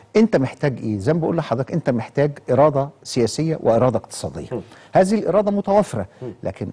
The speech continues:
Speaker 1: بتوضع في إطار من المنظومة المجتمعية والسياسية. وحالة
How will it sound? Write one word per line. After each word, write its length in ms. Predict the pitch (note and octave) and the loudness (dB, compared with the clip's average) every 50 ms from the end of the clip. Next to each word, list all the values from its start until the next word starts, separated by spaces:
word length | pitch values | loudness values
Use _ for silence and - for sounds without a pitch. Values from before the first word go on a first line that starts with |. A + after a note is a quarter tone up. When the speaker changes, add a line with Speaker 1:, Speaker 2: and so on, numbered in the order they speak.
| - _ | -12 _
Speaker 1:
بتوضع 440 | G2 G2 A#2+ A#2 - F3 G#3+ G3 G3+ | -4 -4 -2 0 2 0 2 4 2
في 260 | - - - D#3+ - | 2 0 -4 -4 -4
إطار 240 | C#3 - - D#3+ E3 | -4 -2 0 -2 0
من 180 | D3+ D3+ D#3+ D#3+ | 0 0 0 0
المنظومة 560 | D#3 C#3+ B2+ B2 A2+ F#2+ G2 C3 C3 B2 A#2+ A#2 - - | 0 0 2 0 0 0 0 0 2 2 2 0 0 -2
المجتمعية 720 | B2+ A2 G#2+ A2 G#2+ - - G#2+ G#2 F#2 F#2 A2+ A#2 G#2+ | -2 -2 -2 -2 -4 -4 -4 -2 -2 0 0 0 2 2
والسياسية. 580 | F2 F2 E2+ - - E2 D#2+ - - - D#2 D#2 - - - - _ | 0 0 -4 -6 -6 -6 -6 -6 -6 -8 -8 -10 -10 -16 -20 -12 _
وحالة 380 | - D#3 - - - F3 F#3 D3+ | -2 -2 0 2 2 2 2 2